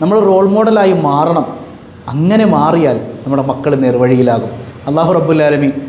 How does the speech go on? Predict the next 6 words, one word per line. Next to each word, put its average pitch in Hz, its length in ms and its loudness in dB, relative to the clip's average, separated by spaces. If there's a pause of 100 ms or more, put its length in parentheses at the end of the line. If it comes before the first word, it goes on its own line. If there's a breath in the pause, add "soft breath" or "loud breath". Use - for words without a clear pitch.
നമ്മുടെ 160 240 -2
പൊന്നുമക്കളെ 165 520 -2 (120)
സ്വാലിഹീങ്ങളിൽ 156 640 2
പെടുത്തി 143 280 -2 (100)
അനുഗ്രഹിക്കുമാറാകട്ടെ. 135 1040 0 (560 loud breath)
പിന്നെ 143 240 -2